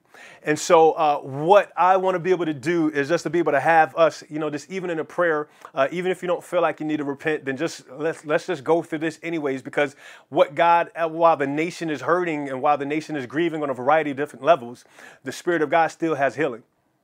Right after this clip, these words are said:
There's still an oil, uh, that I believe that God can release and desires to release to be able to heal wounds. Even as a nation, even the things that we've done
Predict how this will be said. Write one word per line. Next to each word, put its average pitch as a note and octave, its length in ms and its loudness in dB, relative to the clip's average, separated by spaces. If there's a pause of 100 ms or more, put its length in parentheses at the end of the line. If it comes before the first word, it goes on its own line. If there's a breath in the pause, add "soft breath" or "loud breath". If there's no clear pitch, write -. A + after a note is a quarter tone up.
(1300 soft breath)
There's D#3 180 2
still F#3 240 2
an D#3 120 0 (100)
oil, D#3+ 500 4 (280 loud breath)
uh, C3 240 4
that C3 200 4
I D#3 140 4
believe D3+ 360 0
that A#2+ 180 -4
God D3 320 0
can C3+ 220 -6
release B2+ 500 -4
and A#2+ 100 -6
desires D3 540 0
to C3+ 120 -8
release A#2+ 320 -4
to B2 100 -10
be C#3 80 -4
able C3 120 -2
to A#2 140 -4
heal D3 360 -2
wounds. B2+ 680 -6 (1120)
Even G3+ 200 2
as F3 140 6
a D#3+ 80 2
nation, D#3 560 -4 (500 soft breath)
even F3+ 280 -2
the D#3+ 80 -4
things F#3 360 -2
that E3 220 2
we've D3 300 -6 (480)
done E3 260 4